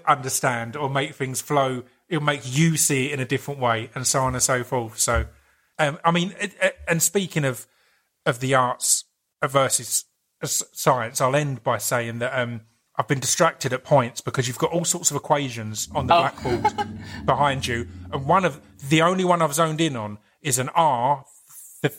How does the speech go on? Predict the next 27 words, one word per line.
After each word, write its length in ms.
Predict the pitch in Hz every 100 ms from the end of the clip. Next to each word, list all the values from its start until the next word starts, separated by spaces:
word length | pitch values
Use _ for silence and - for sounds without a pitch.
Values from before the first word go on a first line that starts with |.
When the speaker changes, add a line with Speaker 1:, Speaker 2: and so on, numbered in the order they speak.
| -
Speaker 1:
th-, 240 | 131 143
th-, 200 | 139 135
then 200 | 151 143
with 120 | 135
a 40 | 131
little 300 | 151 165 160
A 200 | 151 143
P, 400 | - 135 110 104 _ _ _
purely 320 | - 156 147 135
because 240 | 131 131
it's 100 | 135
rap. 360 | 117 113 110 _ _ -
So 180 | - 143
all 180 | 190
Speaker 2:
Oh. 80 | 185
Speaker 1:
I've 140 | 185 175
seen 240 | 170 156
is 80 | 139
r-, 220 | 151 175
Speaker 2:
<laughs> 40 | 165
Speaker 1:
is 140 | 123
r-, 120 | 143 -
r-, 300 | 156 143 - -
rap 420 | 151 147 170 -
on 100 | 131
that 200 | 127 -
board. 320 | 117 110 117